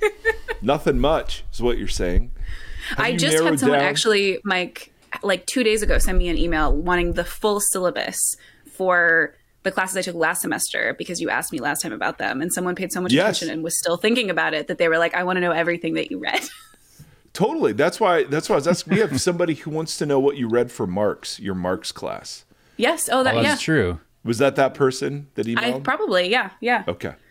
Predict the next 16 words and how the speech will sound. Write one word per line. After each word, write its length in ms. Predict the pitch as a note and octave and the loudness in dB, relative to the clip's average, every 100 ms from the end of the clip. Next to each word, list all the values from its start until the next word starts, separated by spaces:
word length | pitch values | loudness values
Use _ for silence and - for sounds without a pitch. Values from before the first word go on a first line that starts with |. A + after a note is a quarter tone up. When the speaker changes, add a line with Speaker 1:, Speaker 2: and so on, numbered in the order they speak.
| - _ _ _ _ - _ - - - | -20 _ _ _ _ -20 _ -20 -14 -2
Speaker 2:
All 60 | |
right, 140 | G#2+ E2 | -2 -2
that's 180 | A#2+ B2 | -4 -4
amazing. 420 | F#2+ E2 D2 - - - _ | -4 -6 -10 -18 -20 -20 _
What, 300 | B2+ D#3+ D#3 | 0 0 0
what 180 | D3+ A3 | 0 0
was 180 | A3 | 0
your, 140 | E3+ D3 | 2 0
what 280 | B2 C#3 - | 2 0 0
was 140 | G3+ | -2
your 140 | E3 | 0
feminist 580 | A2+ - C#3 D3 A#2 - | 0 -2 0 0 -2 -2
theory 280 | A#2+ C3+ G3+ | 0 0 -2
class 400 | - E2 C#2+ - | -4 -6 -4 -8
like? 320 | A1+ G1+ - - - _ - _ _ _ _ _ _ _ _ _ - - - - - - _ _ | -10 -12 -20 -20 -20 _ -20 _ _ _ _ _ _ _ _ _ -16 -16 -20 -20 -20 -20 _ _
Speaker 1:
It, 180 | A3 | 2